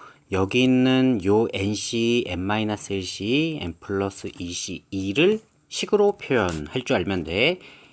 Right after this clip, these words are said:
엔씨라고 얘기하는 거는 n부터 시작해서 두 개를 나열한 다음에 이 팩토리얼로 나누세요 란 의미니까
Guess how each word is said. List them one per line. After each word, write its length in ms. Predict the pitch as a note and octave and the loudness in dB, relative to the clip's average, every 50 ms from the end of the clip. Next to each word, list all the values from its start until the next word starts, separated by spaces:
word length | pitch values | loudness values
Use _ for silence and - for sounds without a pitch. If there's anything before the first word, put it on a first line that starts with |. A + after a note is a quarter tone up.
| _ _ - | _ _ -4
엔씨라고 920 | - G#2+ A#2 C3+ C#3+ - - F#3+ F#3+ F#3+ G3 F#3+ F3+ C#3 A#2 A2+ - C3 A2 | 0 2 4 4 2 2 2 0 2 4 4 4 4 4 2 2 2 2 2
얘기하는 400 | F#2+ F#2+ F2+ A2 A2 G2+ G2 F2+ | 2 0 2 2 0 2 2 0
거는 380 | - A2+ C3 F3 G#3 A3 G#3+ - - _ _ - | 0 2 2 2 2 0 -2 -6 -14 _ _ -4
n부터 600 | F2+ G2 G#2 A2+ A#2+ D3+ E3 - - - E3 D#3 | -2 0 0 0 0 -2 -4 -6 -4 -2 -2 -2
시작해서 800 | - - C#3+ C3+ - - B2+ A#2+ - C#3 C3+ C#3 D3 D3 C#3+ _ - | 0 -2 -2 -2 -2 -2 -4 0 4 6 6 6 6 4 0 _ -14
두 280 | - - F2+ F#2 G2 | -8 -6 -6 -4 0
개를 400 | - C3+ C#3+ D3 D#3 D3+ D3 B2+ | 2 2 4 4 4 4 4 2
나열한 480 | - F2 E2+ F2+ G2+ G#2+ A2 G2 G2 F2+ | 2 0 -2 0 2 2 2 2 2 -2
다음에 540 | F2+ E2+ D#2+ D#2 D#2+ G#2+ D3 F3 D3+ F#2 - - - - - - - _ - | -2 -4 -4 -2 0 0 2 2 2 0 -4 -8 -20 -20 -20 -20 -20 _ -10
이 160 | F#2 G2 A2+ | -6 -6 -6
팩토리얼로 1000 | - - - F3+ F3 - - - D3+ C3+ C#3 C3+ B2+ A#2+ B2 D3+ F3+ F#3+ G3 - _ - | -6 0 0 0 0 0 -4 -4 -2 0 2 2 4 4 4 4 4 2 2 -2 _ -8
나누세요 640 | F#2+ F#2+ F#2+ F#2+ G#2+ A2 - A#2 G#2 G2 F2+ D#2+ D#2+ | -4 -4 0 0 0 0 2 2 2 2 2 0 0
란 220 | - G2+ G2+ - - | -2 -2 -2 -2 -4
의미니까 800 | - C3 C3 B2+ B2 G2+ F2 E2 D#2 - - E3+ F3+ E3 - | -2 0 0 2 2 0 0 -2 -6 -2 2 2 2 2 0